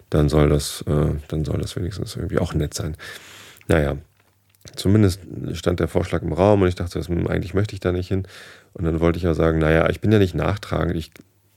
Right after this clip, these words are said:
komm mal mit, vielleicht ist es ja nett. So, äh, Fakt ist, es war, äh, nett und, äh, auch lecker.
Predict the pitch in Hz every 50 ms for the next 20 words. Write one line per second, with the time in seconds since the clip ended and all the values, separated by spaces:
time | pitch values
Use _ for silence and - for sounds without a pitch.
0 | - - - 98 92 73 67 73 92 113 - - - 98 - _ _ _ - -
1 | 85 82 - 78 - - - 76 73 71 69 - - _ - - - - - -
2 | - _ _ _ _ - - 82 73 - - - - - - - - 87 - -
3 | 98 101 - - 95 - - - - - - - 78 82 101 131 143 151 147 -
4 | - - - - - _ _ - - 101 104 - 101 98 101 127 180 - - -
5 | - _ _ _ - _ _ _ - - 87 85 87 85 82 - - 82 80 -
6 | - 85 - - - - - - 135 165